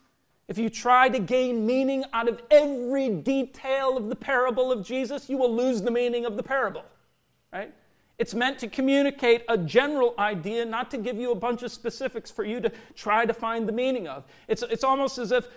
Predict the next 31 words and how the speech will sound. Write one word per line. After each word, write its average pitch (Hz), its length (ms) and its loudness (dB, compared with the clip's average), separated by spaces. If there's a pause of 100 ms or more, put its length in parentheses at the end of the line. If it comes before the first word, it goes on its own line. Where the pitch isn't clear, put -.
(120)
the 202 120 4
harder 277 380 4
you 240 200 0
squeeze 254 920 0 (140)
on 214 220 0
the 214 80 2
text, 226 460 -4
it's 208 200 -8
like 220 200 -2
you 233 140 -2
lose 254 480 4
the 185 120 -2
meaning 254 360 0
of 170 140 -8
the 147 60 -12
text. - 680 -16 (1900)
Growing 180 260 -2
up 180 160 -6
in 175 100 -6
Minnesota, 196 720 -4 (460)
we 160 80 -8
love 151 260 -6
fishing. 196 640 -8 (800)
If 147 100 -12
you 208 120 -4
grab 190 640 0
onto 202 360 -2
a 196 40 -2
fish 214 540 -6 (180)
too 214 220 -6
hard, 208 480 2